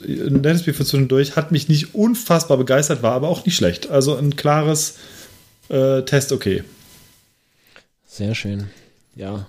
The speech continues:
Speaker 2: meins, äh, war nicht mittelmäßig, meins war richtig gut, äh, was ich getrunken hat. Der Matrosenschluck,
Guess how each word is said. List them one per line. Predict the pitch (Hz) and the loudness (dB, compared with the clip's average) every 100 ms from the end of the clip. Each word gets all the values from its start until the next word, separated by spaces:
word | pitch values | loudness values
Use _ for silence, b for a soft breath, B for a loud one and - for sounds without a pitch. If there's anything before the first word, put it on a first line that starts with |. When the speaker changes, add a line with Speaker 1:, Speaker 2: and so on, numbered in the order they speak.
| - | -6
Speaker 2:
meins, | 113 135 170 - - | -2 0 0 0 -2
äh, | - 139 | 0 0
war | 135 | 2
nicht | 131 185 165 | 0 0 0
mittelmäßig, | 165 165 160 151 143 | 2 2 2 0 0
meins | 127 131 135 | 0 0 0
war | 127 - | -2 -2
richtig | 127 120 123 131 - | -2 0 0 -2 -2
gut, | 123 - | -4 -4
äh, | - - 120 | -6 -4 -2
was | 120 | -2
ich | - | -4
getrunken | 120 127 131 | -4 -4 -2
hat. | 135 | -2
Der | 123 | 0
Matrosenschluck, | 120 123 135 143 151 - 175 - | 0 0 0 0 0 0 0 -2